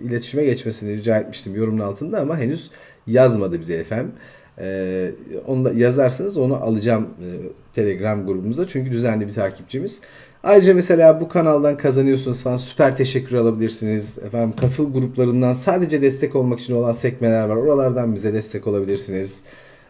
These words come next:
Ee, ka-, kanalın yaşaması için, e, bize destek olabilirsiniz <laughs> arkadaşlar. E, ağlamanın başka bir yolu ama biliyorsunuz ki bu işi para için yapıyoruz haliyle.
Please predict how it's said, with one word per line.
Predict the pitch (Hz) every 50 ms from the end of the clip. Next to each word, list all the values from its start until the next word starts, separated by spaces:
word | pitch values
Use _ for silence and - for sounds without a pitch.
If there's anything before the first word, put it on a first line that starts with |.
| - -
Ee, | 98 98 98 98 98 95 -
ka-, | - 123 127 127 -
kanalın | - - 135 127 113 113 117 120 107
yaşaması | 104 101 - - 120 110 107 104 - 120
için, | 95 90 - - 104 107 104 101 98 82 87 92
e, | 92 90 87 92 104
bize | 113 113 92 95 95 92
destek | 82 82 - - - 87 - 85
olabilirsiniz | 82 78 69 - - - - 92 87 -
<laughs> |
arkadaşlar. | 113 101 - - 85 82 - - - 85 85 - - - - - - - - - _ - -
E, | 76
ağlamanın | - - - - 101 87 82 85 101 123 120 104
başka | 92 90 - - 107 95
bir | 85 82
yolu | 82 98 113 -
ama | 127 104 120 151 156 - - -
biliyorsunuz | 147 160 147 110 87 82 - 101 98 -
ki | - 170 120
bu | 92
işi | 92 - - 127
para | - 127 101 92
için | 90 - - 95
yapıyoruz | 85 80 - - 101 120 139 - - -
haliyle. | 117 98 87 82 80 90 127 156